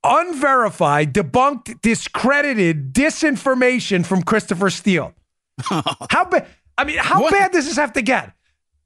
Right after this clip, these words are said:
Speaker 1: It's like, "Listen, sir, we're going to have to terminate your life. We're gonna do it by a chainsaw, or we're gonna, we're gonna drown you in hydrochloric acid."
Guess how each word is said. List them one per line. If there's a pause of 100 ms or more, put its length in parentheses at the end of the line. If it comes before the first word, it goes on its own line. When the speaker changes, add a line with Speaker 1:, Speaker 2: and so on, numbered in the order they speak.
(160)
Speaker 1:
It's
like,
"Listen,
sir,
we're
going
to
have
to
terminate
your
life.
We're
gonna
do
it
by
a
chainsaw,
or
we're
gonna,
we're
gonna
drown
you
in
hydrochloric
acid."